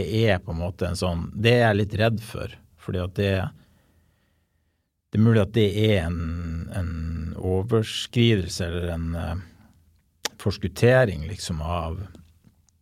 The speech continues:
muligheter, da. Jeg har faktisk, jeg går faktisk med en slags sånn, uh, idé om å lage en tegneserie som,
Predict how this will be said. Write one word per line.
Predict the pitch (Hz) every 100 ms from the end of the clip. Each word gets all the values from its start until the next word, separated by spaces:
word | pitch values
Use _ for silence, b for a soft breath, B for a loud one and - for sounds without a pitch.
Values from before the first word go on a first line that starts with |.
| _ _ -
muligheter, | 104 113 120 131 143 110 - -
da. | 95 107
Jeg | - 113
har | 110 127
faktisk, | 107 104 104 98 -
jeg | 107 107
går | 113 131 107
faktisk | - 92 95 87 - 98
med | 98 110 92
en | 82 87
slags | 90 95 98
sånn, | - - 82 82 92
uh, | 92 - _ _ 110 101 95 98 - - 110 123 - - - 98 131 98 _ _ _ _ -
idé | 92 113 120 101 95 101 - _ _ _ _ _ -
om | 117 98 87 85 90 - _ -
å | 95 92
lage | 95 92 90 104 113 -
en | 87 80
tegneserie | - 92 95 101 117 - 110 95 90 - - 107 - _ _ _ _ _ _ _
som, | - - 87 85